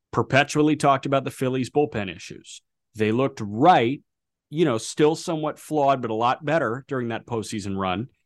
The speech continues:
They got much better by adding Kimbrel and Strahm. We've talked about the middle infield, right? Is Stott the shortstop?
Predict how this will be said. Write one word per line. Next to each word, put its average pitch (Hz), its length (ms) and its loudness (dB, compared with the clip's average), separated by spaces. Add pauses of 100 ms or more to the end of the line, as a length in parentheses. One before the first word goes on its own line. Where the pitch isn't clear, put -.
(260)
They 127 220 2
got 135 280 4
much 127 440 0
better - 240 -12 (120)
by 120 140 2
adding 107 300 -2
Kimbrel 104 520 -6
and 95 120 -10
Strahm. - 380 -10 (800)
We've 117 240 0
talked 123 340 2
about 123 380 0
the 139 120 -4
middle 143 260 2
infield, 117 460 -4
right? 117 240 0
Is 117 160 -8
Stott 139 360 -2
the 131 60 -10
shortstop? 165 720 -2